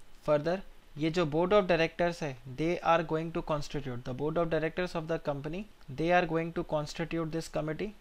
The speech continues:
the risk management committee। And जो majority of the members होंगे वो कौन होंगे? इनके board of directors होंगे। और अगर कंपनी ने एसआर इक्विटी शेयर्स को इशू किया हुआ है, so if S R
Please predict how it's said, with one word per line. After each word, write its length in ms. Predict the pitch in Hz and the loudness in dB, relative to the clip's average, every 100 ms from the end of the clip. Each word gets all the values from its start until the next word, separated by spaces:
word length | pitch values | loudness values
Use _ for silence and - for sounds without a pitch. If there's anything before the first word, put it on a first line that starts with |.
| - - - - | -16 -12 -12 -8
the 160 | 135 147 | -4 -4
risk 240 | 156 - 151 | -4 -4 -4
management 480 | 151 143 156 156 | -2 -4 -4 -4
committee। 360 | 156 147 151 185 - - - - - - | -4 -4 -4 -8 -10 -14 -18 -20 -20 -2
And 320 | 151 135 139 131 | 0 0 -4 -4
जो 80 | |
majority 580 | 156 147 147 170 190 208 190 | 2 2 4 4 4 4 2
of 100 | 170 | 2
the 80 | 175 | 0
members 340 | 151 151 165 165 | 0 0 0 0
होंगे 280 | 143 127 | -4 -6
वो 160 | 120 143 | -6 -4
कौन 260 | 156 170 170 | 2 2 2
होंगे? 240 | 156 160 | -2 -4
इनके 260 | 151 180 202 - - - | -4 -6 -8 -10 -18 -10
board 240 | 131 156 156 | 0 2 2
of 120 | 156 | 2
directors 460 | 156 139 - 143 131 | 0 -2 -2 -4 -4
होंगे। 280 | 123 110 117 - - - - - | -10 -10 -12 -14 -20 -20 -20 -8
और 140 | - - | -6 -2
अगर 340 | 165 175 151 - - - - - | 2 4 4 2 -14 -18 -14 -4
कंपनी 360 | 151 156 170 | -4 -2 -4
ने 180 | 175 180 - | -2 -4 -2
एसआर 400 | 151 156 180 196 185 | -2 2 6 6 4
इक्विटी 400 | 175 - 175 190 | -4 -2 -2 0
शेयर्स 280 | - 175 175 | 0 0 0
को 140 | 185 | 0
इशू 240 | 165 - 165 | 0 0 -4
किया 240 | 151 143 | -2 -2
हुआ 120 | 127 | -2
है, 60 | 123 | -8
so 160 | - - 151 | -10 -10 -10
if 180 | 147 - | -10 -6
S 180 | 151 - | -6 2
R 140 | 165 | 2